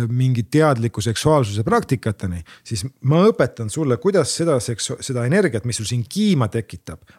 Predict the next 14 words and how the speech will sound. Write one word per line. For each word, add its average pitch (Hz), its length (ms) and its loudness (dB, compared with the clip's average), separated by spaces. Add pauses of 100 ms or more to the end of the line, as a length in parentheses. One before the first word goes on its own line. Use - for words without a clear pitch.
vaikselt 180 340 -2
üles 147 300 -2
tõmmata 90 440 -12
erinevate 120 400 0
harjutustega. - 580 -10 (680)
Nii 170 200 6
et 131 220 0
kui 196 140 2
sa 160 80 4
suudad 185 260 4
sedasama 156 360 2
energia 147 380 0
siit 165 220 -4
üles 156 240 4